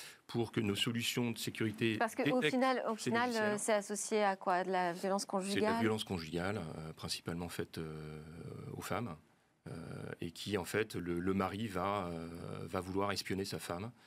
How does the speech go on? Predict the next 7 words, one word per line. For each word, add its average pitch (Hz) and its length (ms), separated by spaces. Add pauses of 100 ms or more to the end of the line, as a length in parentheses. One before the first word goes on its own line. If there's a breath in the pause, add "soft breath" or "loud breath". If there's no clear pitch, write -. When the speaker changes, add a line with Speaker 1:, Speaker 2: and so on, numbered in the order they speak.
(200 loud breath)
Speaker 1:
donc 87 180
va 92 140
infecter, 110 680
euh, 85 460
enfin, 85 280
va 135 160
installer 123 500